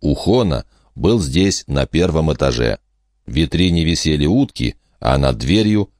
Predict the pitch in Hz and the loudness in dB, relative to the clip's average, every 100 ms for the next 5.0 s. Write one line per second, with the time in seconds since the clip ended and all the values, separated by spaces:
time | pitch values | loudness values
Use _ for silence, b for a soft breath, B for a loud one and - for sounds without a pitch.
0 | _ 67 92 - 87 80 85 87 73 - | _ -2 0 0 0 2 2 2 0 -4
1 | - 71 - 64 58 55 50 - _ _ | -4 -6 -2 -2 0 -4 -8 -14 _ _
2 | _ _ _ - 76 90 76 - 71 - | _ _ _ -4 -2 0 0 0 0 2
3 | 69 - 65 - 110 107 98 98 - _ | 0 0 -2 0 0 0 0 0 -4 _
4 | - 71 - 80 69 67 - 67 82 104 | -4 -2 0 0 0 -2 0 0 2 0